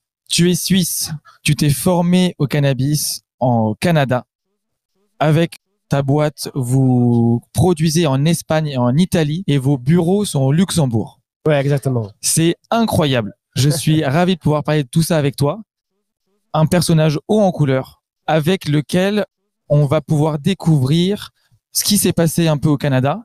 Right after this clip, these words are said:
Speaker 1: les cours que t'as suivis là-bas. Et aujourd'hui, tu pourras nous raconter comment est-ce que tu, tu produis tes, tes produits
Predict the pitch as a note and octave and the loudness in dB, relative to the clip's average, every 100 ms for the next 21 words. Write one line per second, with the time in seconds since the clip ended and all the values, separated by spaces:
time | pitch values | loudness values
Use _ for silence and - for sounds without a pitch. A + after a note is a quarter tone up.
0 | _ C#3+ D3 E3+ F3+ D3 C#3 C3 C3+ B2+ | _ -2 0 0 0 -2 -4 -2 -2 0
1 | A#2+ D3+ G#3+ _ _ _ D3+ F#3 G#3 E3+ | 0 -4 -6 _ _ _ 2 4 2 2
2 | D#3 D3+ F3 G3 F#3+ - - D#3 D3+ E3 | 0 0 0 0 -4 -8 -2 0 2 2
3 | D#3+ D3+ D3 D3+ D#3 D#3+ D#3 _ _ _ | 2 0 0 -2 0 -2 -2 _ _ _
4 | _ _ - F#3 F#3+ F#3+ D#3 - E3+ E3 | _ _ 0 2 4 4 0 0 -2 -2
5 | - C#3 C3+ C3+ - C#3+ C3 C3 A#2 D3 | 0 0 2 -2 -4 0 2 2 0 0
6 | D#3 E3 E3+ - C#3+ C3+ B2+ _ _ _ | 2 0 0 0 0 0 -4 _ _ _
7 | - - _ _ _ - C3+ - C#3 D3+ | -20 -20 _ _ _ -4 0 2 2 2
8 | D#3+ D3+ | 2 -2